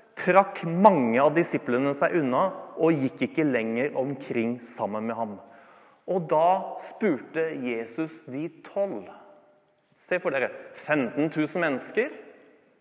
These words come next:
mange trekker seg vekk. Jesus spør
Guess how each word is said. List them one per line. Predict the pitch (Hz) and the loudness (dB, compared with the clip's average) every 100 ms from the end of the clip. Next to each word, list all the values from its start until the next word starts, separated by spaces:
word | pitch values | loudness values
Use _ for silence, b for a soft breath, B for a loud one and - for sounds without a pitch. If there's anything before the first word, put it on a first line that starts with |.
| _ _ | _ _
mange | 131 135 131 117 113 | -4 0 0 0 -2
trekker | 120 135 - | -2 -2 0
seg | 143 | 2
vekk. | 196 202 - B B - | 2 -2 -10 B B -2
Jesus | 127 135 156 156 | 0 2 0 -2
spør | - 151 | 0 0